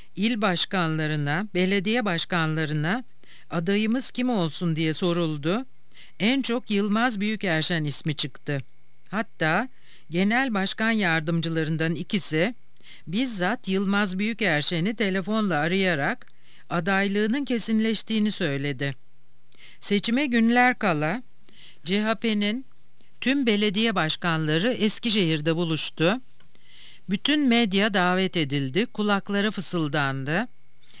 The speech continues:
Eskişehir'de canlı yayında bizzat Kılıçdaroğlu tarafından Büyükerşen'in Cumhurbaşkanlığı adaylığı açıklanacaktı. Herkes buluştu, canlı yayın başladı, nefesler tutuldu.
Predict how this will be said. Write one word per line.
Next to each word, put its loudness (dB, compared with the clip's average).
Eskişehir'de 0
canlı 2
yayında 0
bizzat -2
Kılıçdaroğlu 0
tarafından 0
Büyükerşen'in 2
Cumhurbaşkanlığı 2
adaylığı 2
açıklanacaktı. 0
Herkes 2
buluştu, -2
canlı 4
yayın 2
başladı, 0
nefesler 0
tutuldu. -2